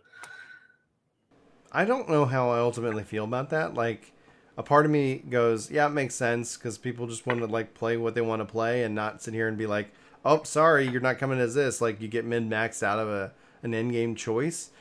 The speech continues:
Um, but then at the same time, like, there's something nice about that in my mind, at least from the R P G side of it. And going back and playing Final Fantasy eleven, I've always enjoyed that. Yeah, I, okay, I'm not gonna be as effective here, but I'm gonna be more effective in these areas.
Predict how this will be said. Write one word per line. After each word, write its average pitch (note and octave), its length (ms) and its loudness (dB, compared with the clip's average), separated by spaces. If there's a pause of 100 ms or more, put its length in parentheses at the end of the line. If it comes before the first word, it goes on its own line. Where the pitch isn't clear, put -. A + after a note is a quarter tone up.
(320)
Um, G#2+ 480 -2
but A#2+ 160 -2
then A#2+ 200 2
at G#2+ 80 -6
the G#2 60 -8
same A#2+ 260 -2
time, G#2+ 420 -2
like, G2+ 320 -4
there's A#2+ 180 -4
something D3 360 0
nice A2+ 320 -2
about D3+ 260 2
that F3+ 340 -2
in B2+ 120 -4
my B2 120 0
mind, C3 380 0
at A2+ 100 -2
least B2 160 -4
from B2 120 -6
the A2+ 100 -2
R A2 140 0
P A#2 160 -8
G A#2 220 -6
side D3 280 -2
of D#3+ 100 -2
it. F3+ 200 -4 (440)
And A2+ 440 -2
going A#2+ 240 2
back A2+ 220 2
and G#2+ 80 -6
playing A2+ 180 -4
Final A2+ 160 0
Fantasy A2 240 -6
eleven, A2 320 -2
I've G2+ 120 -4
always G#2+ 280 -4
enjoyed G#2 400 -4
that. G2 260 -4 (220)
Yeah, B2+ 400 4
I, A#2 220 -2
okay, A#2+ 360 -2 (340)
I'm C3+ 160 0
not B2+ 220 4
gonna B2+ 140 0
be A#2+ 100 2
as A#2 180 2
effective A2 420 -2
here, C#3 220 0
but B2 140 4
I'm A2 100 2
gonna G#2+ 140 -2
be A2 100 -4
more A2+ 220 0
effective A2 400 -4
in G2+ 60 -6
these G2+ 200 -8
areas. A2+ 520 0